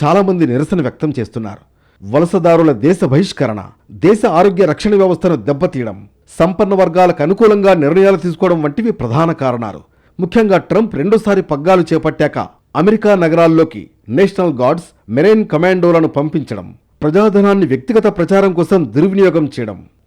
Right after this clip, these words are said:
కోర్టులను ధిక్కరిస్తూ ఎజెండాను ముందుకు తీసుకువెళ్లడం, తగిన ప్రాసెస్ లేకుండా వలసదారులను బహిష్కరించడం వంటివి ఉన్నాయి.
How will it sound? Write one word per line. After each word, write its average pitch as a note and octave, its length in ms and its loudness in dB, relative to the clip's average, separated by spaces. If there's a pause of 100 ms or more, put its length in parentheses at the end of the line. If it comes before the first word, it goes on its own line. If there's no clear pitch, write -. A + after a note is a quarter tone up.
కోర్టులను A3+ 420 2
ధిక్కరిస్తూ F#3 640 0
ఎజెండాను F3+ 480 2
ముందుకు E3+ 340 -2
తీసుకువెళ్లడం, B2+ 680 -6 (300)
తగిన G#3+ 260 0
ప్రాసెస్ G3 540 -2
లేకుండా F3 440 -2 (280)
వలసదారులను F3 680 0
బహిష్కరించడం E3+ 640 0
వంటివి C#3+ 240 -4
ఉన్నాయి. A2+ 320 -4